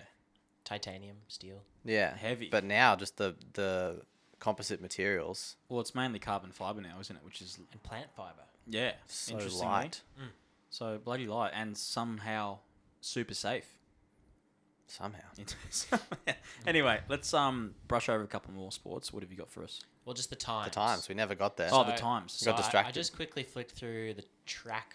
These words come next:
Speaker 1: pictures, and I've gone back to nineteen ninety-five. Winner of that year, Mick Schumacher,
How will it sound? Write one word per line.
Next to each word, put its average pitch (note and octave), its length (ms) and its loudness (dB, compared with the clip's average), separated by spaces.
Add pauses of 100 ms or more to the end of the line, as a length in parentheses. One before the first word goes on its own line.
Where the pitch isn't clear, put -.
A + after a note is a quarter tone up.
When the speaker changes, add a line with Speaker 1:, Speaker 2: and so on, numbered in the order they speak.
Speaker 1:
pictures, - 800 -8 (220)
and A2 280 -10
I've G2+ 120 -12
gone A#2+ 200 -8
back A#2 300 -10
to G#2 540 -8 (500)
nineteen G#2 300 -14
ninety-five. G2 760 -16 (1120)
Winner G#2 240 -8
of F#2+ 120 -10
that F2+ 160 -10
year, G2+ 280 -10 (920)
Mick F2+ 120 -16
Schumacher, A2 560 -10